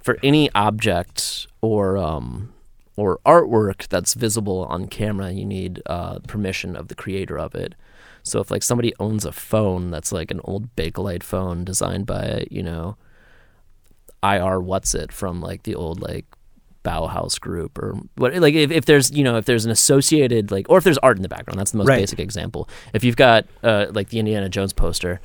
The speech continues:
Speaker 1: up in your room and you're shooting in that room, like, you're supposed to have the permission of, um,
Speaker 2: Harrison Ford himself.
Speaker 1: him, it w-, not just him,
Speaker 2: <laughs>
Speaker 1: but, like, the, who, whoever the Polish guy who drew all those ones are,
Speaker 2: Right.
Speaker 1: like, the famous guy like that, like,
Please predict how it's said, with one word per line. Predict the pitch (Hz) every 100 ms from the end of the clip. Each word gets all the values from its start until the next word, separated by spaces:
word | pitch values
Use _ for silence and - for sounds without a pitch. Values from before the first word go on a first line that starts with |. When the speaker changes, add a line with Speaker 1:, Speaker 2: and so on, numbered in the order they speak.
| - - - -
Speaker 1:
up | -
in | 101
your | 90 90
room | 151 160 135
and | 113
you're | 107
shooting | - 170 147
in |
that | 113 -
room, | 104 101 98 104
like, | 107 104 98 - -
you're | 117 131
supposed | - - 131 -
to | 123
have | 101 107 101 90 92 - 127
the | 104
permission | - 101 104 - 98 104
of, | 90 92 92
um, | 92 92 92 101
Speaker 2:
Harrison | 113 101 92
Ford | - 90
himself. | - 104 107 - - - - - -
Speaker 1:
him, | 165 208 170
it | 135
w-, | 170 170 139
not | 160 160
just | 147 170
him, | 196 208
Speaker 2:
<laughs> |
Speaker 1:
but, | 175
like, | 131 120 -
the, | 131 123 131
who, |
whoever | 156 165 175 151
the |
Polish | 117 147 156 -
guy | 131
who | 113
drew | 107 127
all | 135
those | 147 160 151
ones | 165 165
are, | 165
Speaker 2:
Right. | 139 127 123
Speaker 1:
like, | 123
the |
famous | - 139 131 -
guy | 123
like | 113 110
that, | 120 127 123
like, | 117 104 101